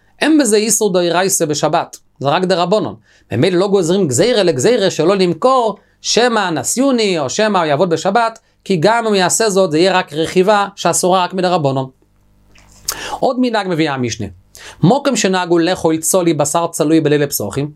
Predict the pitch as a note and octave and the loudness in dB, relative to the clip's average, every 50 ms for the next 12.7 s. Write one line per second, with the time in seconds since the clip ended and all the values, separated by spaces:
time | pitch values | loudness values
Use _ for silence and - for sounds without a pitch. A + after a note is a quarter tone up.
0 | _ _ - D#4 E4 D#4+ D#4+ D#4+ D#4 C#4+ B3+ - - D#3 F3+ G#3+ G#3+ A#3 A3 A3+ | _ _ 0 0 0 2 2 0 0 0 -2 -4 -4 -2 0 2 2 0 0 -2
1 | G#3 A3 - E3+ E3 E3 - _ _ _ - - - - _ - A#2 B2 D3 - | -2 -2 -2 -2 -4 -4 -10 _ _ _ -20 -20 -20 -12 _ 0 2 2 2 2
2 | G3+ A3 G#3 F#3+ - - C#3+ C#3+ D#3+ F3+ F#3 E3+ E3+ D#3 - D3 C3 D3 F3 F3 | 0 -2 -2 -2 -2 -2 0 0 0 0 0 -2 -2 -2 -2 0 0 0 0 0
3 | D3+ C3 D#3+ F#3+ - - F#3+ F3 E3 D3+ C3+ B2 - _ _ _ _ _ _ - | 0 0 0 -2 0 0 0 0 2 0 -2 -4 -8 _ _ _ _ _ _ -4
4 | E3+ E3+ F3 E3+ D#3 C3 C3 B2+ B2 B2 A#2+ C3+ D#3 E3+ D#3 - C3+ D#3 F3 E3 | -2 0 0 0 0 0 0 0 0 0 0 0 -2 -2 -4 -4 -2 0 0 0
5 | C#3+ A#2+ - D#3+ D#3+ D3+ - - D#3+ D#3 D3 C#3+ B2 - D3 E3 F3+ - - E3 | 0 0 0 0 0 0 0 -2 -2 -2 -2 -4 -4 -2 -2 -2 -2 -2 -2 -4
6 | D3 F3 A#2+ G#2+ - - - - _ _ _ _ _ _ _ _ - A2+ - A2 | -4 -4 -4 -8 -10 -16 -18 -20 _ _ _ _ _ _ _ _ -4 -4 0 0
7 | D3 E3+ E3+ - E3+ D3 C3 C3 - G2+ G2+ C#3+ G#3 A#3+ A#3 G#3+ G#3+ - _ _ | 0 0 2 2 2 2 2 0 0 -2 -2 -2 -2 -2 -4 -8 -12 -16 _ _
8 | _ _ _ - E4 D#4+ D#4 C#4 B3 B3 B3+ - - A3 A3 G#3+ G#3+ G#3 - _ | _ _ _ -2 -2 0 0 0 0 -2 -2 -2 -2 -2 -2 -2 -2 -6 -12 _
9 | _ _ _ _ _ _ _ _ - - - F#3+ A#3+ A#3 - G3 F#3+ G#3+ A3 A3 | _ _ _ _ _ _ _ _ -6 -2 -2 -2 -2 -2 -2 -2 -2 -2 -2 -2
10 | G3+ F#3 F3 E3+ E3+ E3 D#3+ D#3+ D#3+ D3+ - G#2+ F#2+ - _ _ _ _ _ _ | -2 0 0 0 0 0 0 -2 -2 -2 -4 -8 -10 -12 _ _ _ _ _ _
11 | - - - - - E3+ F3+ G#3+ A3+ A3+ A3 G#3+ G3+ F#3 G3 G3+ G#3 G3+ G#3 G3+ | -20 -20 -20 -6 -2 -2 -2 0 -2 -4 -4 -2 -2 -2 0 0 0 0 0 0
12 | F#3+ F3 E3+ F3 G#3+ G3+ G3 F#3 F3 E3 D#3+ B2+ - | -2 -2 -2 0 0 0 0 0 0 -2 -2 -4 -6